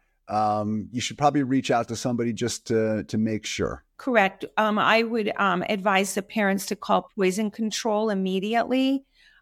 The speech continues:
Speaker 2: um, as they have a database of all common and not so common items that are in the home, and they can advise the parent exactly what to do. And we wouldn't even want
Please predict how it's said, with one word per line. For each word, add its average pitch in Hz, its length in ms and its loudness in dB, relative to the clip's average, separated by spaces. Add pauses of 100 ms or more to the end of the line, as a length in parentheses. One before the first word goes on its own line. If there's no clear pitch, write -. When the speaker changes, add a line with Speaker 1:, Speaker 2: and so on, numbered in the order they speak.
(140)
Speaker 2:
um, 180 460 0
as 196 220 0
they 190 180 4
have 185 300 2
a 180 100 2
database 208 840 0
of 180 200 0 (120)
all 202 540 4 (120)
common 240 760 0 (240)
and 214 280 0
not 214 240 0
so 240 180 -2
common 233 640 0 (100)
items 233 460 0
that 202 140 0
are 190 140 2
in 185 120 0
the 185 80 -4
home, 240 540 0 (400)
and 208 200 0
they 208 200 2
can 226 260 -4
advise 202 640 0
the 170 580 2
parent 226 380 -2
exactly 190 800 -2
what 175 280 0
to 196 100 -6
do. 160 320 -2 (420)
And 220 180 0
we 240 260 0
wouldn't 262 360 0
even 262 320 0
want 233 340 2